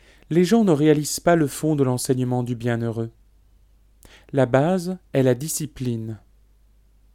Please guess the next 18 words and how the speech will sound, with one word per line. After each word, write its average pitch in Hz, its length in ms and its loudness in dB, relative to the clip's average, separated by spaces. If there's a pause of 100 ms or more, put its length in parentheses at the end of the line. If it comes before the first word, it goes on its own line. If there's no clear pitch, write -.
(400)
Spirituellement 185 880 2
et 135 120 -2
corporellement, 135 880 0 (680)
le 151 160 4
moine 175 300 4
de 139 80 6
la 127 100 4
communauté 165 760 0
s'efforçait 170 560 0
de 135 80 2
persévérer 143 680 0
sur 156 160 -6
le 143 80 -2
sentier. 120 540 -8 (1040)
Dans 127 100 -2
les 127 80 2
premières 131 440 0
années, 151 360 -2